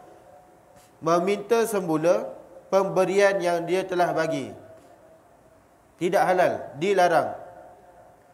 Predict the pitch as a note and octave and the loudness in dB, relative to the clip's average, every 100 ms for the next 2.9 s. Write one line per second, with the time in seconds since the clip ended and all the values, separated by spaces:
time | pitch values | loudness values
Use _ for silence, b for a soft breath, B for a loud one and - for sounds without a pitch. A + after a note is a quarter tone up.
0 | _ _ - D#2+ E2+ E2 A#2 C#3+ D#3+ E3 | _ _ -20 -20 -20 -20 -6 -2 2 4
1 | F#3 G3 - - - C3 F3 E3+ C3+ D#3+ | 6 4 2 -8 -12 -14 -8 -6 -6 -8
2 | D#3 D3+ - E3+ D#3 D3 D3+ A3 | -6 -4 -4 -6 -4 -2 -2 -4